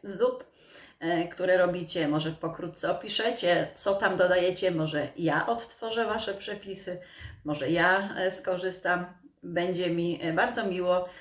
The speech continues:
jeśli się ze mną, e, takimi, e, rzeczami podzielicie, takimi waszymi, e, osobistymi, e, wspomnieniami. Moi kochani, zapraszam was na mój, e, kolejny,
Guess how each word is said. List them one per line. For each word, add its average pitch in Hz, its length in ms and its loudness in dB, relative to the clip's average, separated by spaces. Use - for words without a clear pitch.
jeśli 180 360 -4
się 185 140 -2
ze 165 140 2
mną, 165 340 4
e, 156 400 -2
takimi, 165 680 -2
e, 170 540 -2
rzeczami 170 520 -2
podzielicie, 180 760 -2
takimi 202 500 -6
waszymi, 175 640 -2
e, 170 280 -2
osobistymi, 170 800 -2
e, 165 100 -6
wspomnieniami. 170 920 -2
Moi 185 300 0
kochani, 160 500 2
zapraszam 190 640 2
was 160 380 0
na 165 140 0
mój, 170 260 0
e, 170 440 -2
kolejny, 214 760 2